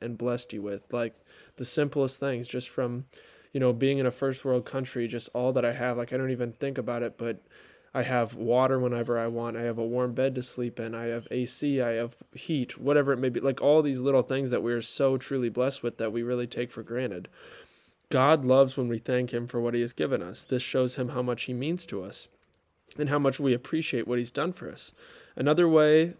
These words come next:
um, to worship God and bring glory and honor to him is loving other people. We are called to learn how to love like God loves, because God is love, and this brings out him in us, which gives him honor. We are called to love our brothers and sisters because,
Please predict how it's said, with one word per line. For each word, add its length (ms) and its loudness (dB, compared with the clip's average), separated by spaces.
um, 300 -2
to 280 0
worship 520 0
God 280 2
and 100 0
bring 160 -2
glory 280 0
and 80 -4
honor 200 -2
to 100 -4
him 220 -4
is 300 -6
loving 320 4
other 200 0
people. 380 -8
We 120 -4
are 120 0
called 420 4
to 80 -4
learn 300 -2
how 100 -4
to 100 -2
love 300 4
like 180 2
God 320 0
loves, 360 -10
because 340 -4
God 300 0
is 240 -2
love, 280 -8
and 160 -6
this 140 -2
brings 320 -4
out 260 -2
him 480 4
in 140 0
us, 540 -4
which 240 -6
gives 260 0
him 220 -6
honor. 420 -6
We 100 6
are 100 6
called 360 4
to 80 -6
love 240 2
our 120 6
brothers 340 0
and 100 -4
sisters 380 -8
because, 300 -8